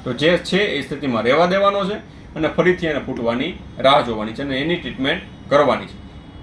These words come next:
કપાસનો પાક જો આડો પડી ગયો હોય તેને ઊભો કરીને પગથી જમીનને દાબી દેવાની છે અને થોડોક ટેકો કરવાનો છે. આના સિવાય કોઈ પણ પ્રકારની વધારે માહિતીની જરૂર હોય, કાંઈ વસ્તુ આપણને ન સમજાણી હોય, તો આપ અમારા હેલ્પલાઇન નંબર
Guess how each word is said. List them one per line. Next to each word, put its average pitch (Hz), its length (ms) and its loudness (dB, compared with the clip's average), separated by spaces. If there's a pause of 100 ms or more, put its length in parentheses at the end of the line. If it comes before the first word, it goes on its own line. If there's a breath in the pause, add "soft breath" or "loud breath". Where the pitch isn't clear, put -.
(460)
કપાસનો 202 400 4
પાક 147 220 2
જો 143 80 0
આડો 123 240 2
પડી 165 260 0
ગયો 196 180 -2
હોય 208 160 -2 (460 loud breath)
તેને 127 220 0
ઊભો 156 200 4 (120)
કરીને 196 300 2 (440)
પગથી 160 460 0
જમીનને 139 320 0
દાબી 165 340 2
દેવાની 190 280 -4
છે 185 120 -2
અને 156 140 -4
થોડોક 160 300 2
ટેકો 120 280 0 (560)
કરવાનો 120 460 4
છે. - 60 -18 (1200)
આના 175 240 4
સિવાય 170 340 2
કોઈ 160 240 0
પણ 175 260 -2
પ્રકારની 147 280 -2
વધારે 117 320 0
માહિતીની 175 500 2
જરૂર 180 320 0
હોય, 185 140 -4 (100)
કાંઈ 127 180 -2
વસ્તુ 147 280 -2
આપણને 135 280 -2
ન 113 100 -2 (180)
સમજાણી 127 460 2
હોય, 98 120 -14 (580)
તો 131 60 4 (200)
આપ 160 200 4
અમારા 143 320 2
હેલ્પલાઇન 170 400 0
નંબર 170 320 -2